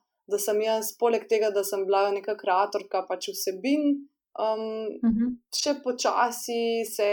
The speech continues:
Speaker 1: seznanjala z delom v marketingu, eh, s pomočjo sodelavcev, s pomočjo vodilnih. Em, ja, zanimivo, no, da, da,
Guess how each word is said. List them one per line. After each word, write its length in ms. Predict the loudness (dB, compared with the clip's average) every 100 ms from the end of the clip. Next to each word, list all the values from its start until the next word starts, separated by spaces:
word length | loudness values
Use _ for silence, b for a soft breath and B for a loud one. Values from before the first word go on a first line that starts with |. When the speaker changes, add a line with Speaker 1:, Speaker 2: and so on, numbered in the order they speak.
| 4 2
Speaker 1:
seznanjala 960 | -2 -4 -4 -2 0 0 -2 -4 -4
z 100 | -4
delom 300 | 0 0 0
v 140 | -6 -4
marketingu, 840 | 0 0 -2 -4 -2 -2 2 2 2 -2 _ _ -12
eh, 100 | -8
s 100 | -8
pomočjo 380 | -6 -4 -2 -2
sodelavcev, 720 | -2 -2 0 2 2 2 -2 -2
s 100 | -4
pomočjo 400 | -6 -6 -6 -6
vodilnih. 680 | -6 -4 -4 -2 -2 -4 -10 _ _ _ _ -10
Em, 680 | -6 -4 -4 -6 -8 -8 -10 -16 -20 _ _ _ _ _ _ -4
ja, 220 | 4 6 6 2
zanimivo, 600 | -4 2 4 6 6 4
no, 160 | 0 2
da, 160 | 2
da, 180 | 4 4